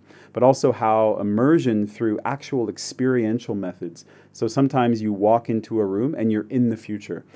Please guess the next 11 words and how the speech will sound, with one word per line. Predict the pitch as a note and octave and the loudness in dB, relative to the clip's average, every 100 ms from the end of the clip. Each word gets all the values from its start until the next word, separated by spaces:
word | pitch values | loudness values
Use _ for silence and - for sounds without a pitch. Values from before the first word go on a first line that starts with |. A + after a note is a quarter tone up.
| _ | _
You're | - | -4
actually | G#2+ A2 - G#2+ G2+ | -2 -2 -6 -4 -4
living | G2+ B2+ B2+ B2 | 2 4 6 4
and | A2 | 2
breathing | G#2+ A2+ A2 G2+ G2 | 0 -2 0 -2 -4
in | - G#2 G2+ F#2 | -4 -2 -4 -6
twenty | - G#2+ G2+ | -6 -4 -4
sixty | - G2+ - G2 F2 | -6 -10 -8 -6 -6
or | |
twenty-one | F2 - G2 F#2+ F#2 | -10 -8 -6 -4 -8
hundred, | F2 F#2+ F#2 F2 | -10 -10 -8 -10